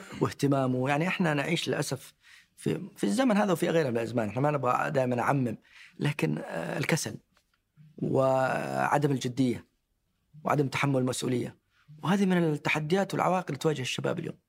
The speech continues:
من أكبر مشكلات الشباب تعرف إيش هي؟ هو ذاته، أنه لا يتحمل يعني مسؤولية، آه، نفسه، ولا يتحمل مسؤولية، آه، تتعل-، تعلمه، ولا يتحمل مسؤولية،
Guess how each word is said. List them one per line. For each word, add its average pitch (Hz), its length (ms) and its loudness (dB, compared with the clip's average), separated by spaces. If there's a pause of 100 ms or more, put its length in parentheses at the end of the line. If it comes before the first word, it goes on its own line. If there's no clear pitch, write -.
(180)
من 254 80 2
أكبر 196 280 2
مشكلات 185 380 0
الشباب 185 400 2
تعرف 180 200 2
إيش 175 160 -4
هي؟ 208 160 0 (600)
هو 240 120 8
ذاته، - 280 2 (1120)
أنه 202 220 6
لا 233 340 6 (140)
يتحمل 185 520 4 (440)
يعني 139 260 4
مسؤولية، 170 560 4 (460)
آه، 151 180 0
نفسه، 156 380 2 (100)
ولا 156 200 6
يتحمل 165 400 4
مسؤولية، 160 480 4 (420)
آه، 151 720 -2
تتعل-، 156 600 4
تعلمه، 147 600 4
ولا 156 180 4
يتحمل 165 400 2
مسؤولية، 165 420 2